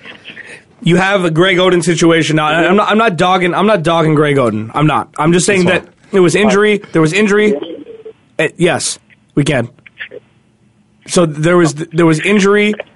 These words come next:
Speaker 1: with, um, with Greg Oden in college. Kevin Durant's there, wins National Player of the Year,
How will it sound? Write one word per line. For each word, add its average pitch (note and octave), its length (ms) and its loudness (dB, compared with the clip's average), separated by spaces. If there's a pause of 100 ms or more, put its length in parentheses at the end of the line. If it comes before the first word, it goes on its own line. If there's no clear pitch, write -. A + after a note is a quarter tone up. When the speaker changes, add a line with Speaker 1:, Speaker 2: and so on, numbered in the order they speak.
(140)
Speaker 1:
with, E3 280 0
um, D3 460 0 (320)
with E3 200 2
Greg F#3 180 2
Oden F3 240 2
in E3 80 2
college. D#3 420 0 (180)
Kevin F#3 240 0
Durant's F3+ 340 0
there, D#3+ 220 2
wins D#3 260 0
National D#3+ 260 0
Player E3 160 0
of D#3+ 60 0
the D#3 100 2
Year, D3 260 2